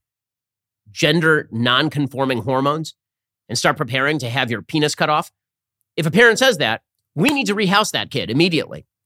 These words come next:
We need to put them with a, a different set of queer-friendly parents. According to Raul, quote, "We're creating this channel as a way for everyone to understand the mutual aid and support resources the P L P has available for outed and in-crisis students. For full transparency, this channel is catered to outed students who are facing familial rejection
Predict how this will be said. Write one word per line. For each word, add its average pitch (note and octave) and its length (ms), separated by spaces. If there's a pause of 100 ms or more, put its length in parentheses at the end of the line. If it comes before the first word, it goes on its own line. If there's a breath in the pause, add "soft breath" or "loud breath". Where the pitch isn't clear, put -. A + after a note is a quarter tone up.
(120)
We D3+ 60
need E3 60
to - 80
put A#3+ 80
them F3 140
with B2+ 120
a, B2 140
a C3 60
different F#3 360
set B2 120
of - 120
queer-friendly B3 600
parents. D#3+ 420 (1500)
According G#3 280
to E3+ 80
Raul, D#3+ 240
quote, E3 160
"We're E3 100
creating A#3+ 320
this F3 140
channel G3+ 280
as B2 120
a - 20
way D#3 100
for - 160
everyone A3+ 340
to C3 80
understand A#2 440
the A2+ 40
mutual G#3+ 360
aid D3 160
and C#3 100
support D#3+ 280
resources D#3 480
the C#3 80
P G3+ 100
L F#3+ 80
P G3 160
has E3 300
available D3+ 440 (220 soft breath)
for - 140
outed F#3+ 420
and D3+ 100
in-crisis G#3 460
students. D#3+ 380 (200)
For E3 60
full A#3+ 220
transparency, E3+ 720 (120)
this D#3+ 120
channel G#3+ 280
is D3+ 120
catered F#3 360
to - 140
outed E3 220
students C#3+ 260
who D3+ 60
are C3 40
facing C#3 300
familial A#3 520
rejection G3+ 480